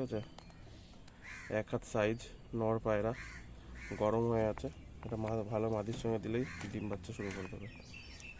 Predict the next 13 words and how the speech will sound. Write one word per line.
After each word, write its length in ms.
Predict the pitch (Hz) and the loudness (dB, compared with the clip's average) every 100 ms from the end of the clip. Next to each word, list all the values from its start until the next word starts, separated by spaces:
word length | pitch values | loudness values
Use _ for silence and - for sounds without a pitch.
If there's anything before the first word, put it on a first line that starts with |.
| - - - - - - - | -10 -10 -10 -10 -10 -8 0
এই 60 | 120 117 | 2 4
ঘরে 180 | 117 127 - - | 2 0 -2 -4
এই 80 | 107 98 - - - - | -4 -4 -4 -6 -6 -2
তিন 140 | 113 113 | 0 2
চার 120 | 110 107 | 0 0
পিস 120 | 110 - | -2 0
পায়রাই 280 | 104 110 113 | 2 4 4
আছে, 140 | 101 135 - - - - - - - - - - - - - - - | 2 -4 -8 -10 -10 -10 -12 -14 -16 -12 -10 -8 -10 -12 -14 -16 -8
তিন 140 | - 120 110 | 0 0 0
পিস 120 | 131 | -2
চার 140 | - 110 | 2 2
পিস 120 | 110 - | 2 0
মতো। 200 | 110 117 | 0 0